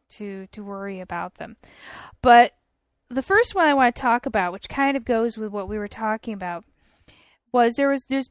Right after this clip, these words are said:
this has been making, uh, various news segments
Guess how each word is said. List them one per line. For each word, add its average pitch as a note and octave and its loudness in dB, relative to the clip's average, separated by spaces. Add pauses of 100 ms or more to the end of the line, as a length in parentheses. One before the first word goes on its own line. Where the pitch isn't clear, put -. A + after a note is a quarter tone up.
this D#4+ -6
has F#4 -6
been C4+ -4
making, A3+ -4 (220)
uh, G3 -6
various G#3+ 0 (760)
news A3+ -6
segments G3+ -6